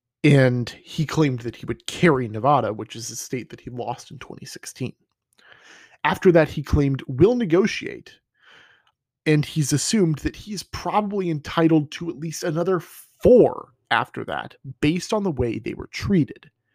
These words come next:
So this would be twenty-eight years of President Trump if he wants four more, uh, terms after his second. This comment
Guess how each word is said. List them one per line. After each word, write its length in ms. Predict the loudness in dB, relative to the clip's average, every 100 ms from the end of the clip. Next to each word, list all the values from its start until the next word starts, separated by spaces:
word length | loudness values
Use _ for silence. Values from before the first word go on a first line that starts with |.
| _ _ _ _
So 580 | 0 4 6 6 4 0 _ _ _ _ _ _ -2
this 320 | 0 0 2
would 160 | 0
be 400 | 0 -6 -6 -10 -14 _ _ _ _ _ _ _ _ _ _
twenty-eight 1080 | 4 4 2 -4 -8 -12 -2 -2 -2 -10 -20
years 560 | -12 -8 -6 -8 -14
of 120 | -14 -2
President 520 | 0 0 -2 -16 _
Trump 480 | -14 -8 -8 -6 -8 _ _ _ _
if 120 | -12
he 160 | -8 -8
wants 540 | -6 -4 -4 -4 -10
four 680 | -20 _ -2 2 4 2 0 -4
more, 560 | -8 2 2 2 -4 -10 _ _ _ _ _ _ _ -20 _
uh, 180 | -10 -10 -12 _
terms 560 | -6 -4 -4 -6 _ -12
after 400 | -2 -2 -2 -10
his 480 | -10 -8 -10 -8 -12 _
second. 400 | -4 -4 -4 _ _ _ _ _ _ _ _ -20 _ -20 _ _ _ _ _ _ _ _ _ -4
This 260 | 0 0
comment 460 | 0 -2 0 -2